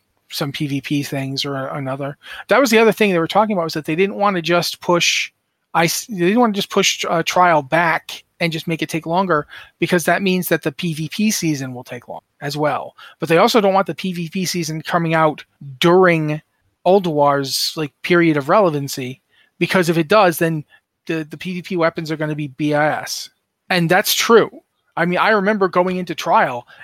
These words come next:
and the P V P weapons were B I S. I remember one of the, one of the Paladin tanks, he'd already gotten his off-spec full of P V P gear, and it did crazy damage. It was very strong.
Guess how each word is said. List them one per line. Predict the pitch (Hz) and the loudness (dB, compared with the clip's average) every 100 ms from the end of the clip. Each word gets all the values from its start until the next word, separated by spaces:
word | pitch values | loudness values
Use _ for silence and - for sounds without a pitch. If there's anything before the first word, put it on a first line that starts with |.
| _ | _
and | 190 185 | 0 2
the | 165 - _ | 0 -4 _
P | - 185 | -4 -4
V | 185 | -2
P | 190 | -2
weapons | 170 165 170 151 | 0 0 -2 -6
were | 156 | -6
B | 151 143 | -4 -4
I | 139 | -4
S. | 120 - - - - _ _ 151 | -6 -10 -12 -16 -20 _ _ -4
I | |
remember | 160 185 165 | 0 0 0
one | 170 190 | 2 2
of | 165 | 0
the, | 165 185 | -4 -4
one | 180 | -2
of | 185 | 0
the | 170 | -2
Paladin | - 175 175 156 151 | 2 2 2 -2 -2
tanks, | 202 208 147 - - - - - _ | 0 0 -2 -4 -4 -8 -20 -20 _
he'd | 190 175 - | -2 -2 0
already | 190 196 196 | 2 4 2
gotten | 165 175 - 185 | 2 2 2 -4
his | 156 156 | -4 -4
off-spec | 151 180 - - 156 - | 0 0 0 -4 -6 -6
full | - 160 | -6 -4
of | 151 | -6
P | - 156 | -8 -6
V | 147 | -6
P | - 180 | -4 -4
gear, | 143 117 - - _ _ _ | -4 -8 -12 -16 _ _ _
and | 185 170 | 0 2
it | 175 156 | 2 4
did | 170 143 | 2 2
crazy | - - 151 185 165 156 | -4 -4 0 2 2 -2
damage. | 139 127 107 73 - - _ _ - | -4 -8 -12 -14 -14 -14 _ _ -8
It | 170 | -6
was | 165 151 135 | -6 -8 -12
very | 131 147 160 139 | -4 2 2 2
strong. | 127 - 78 55 | -4 -6 -10 -12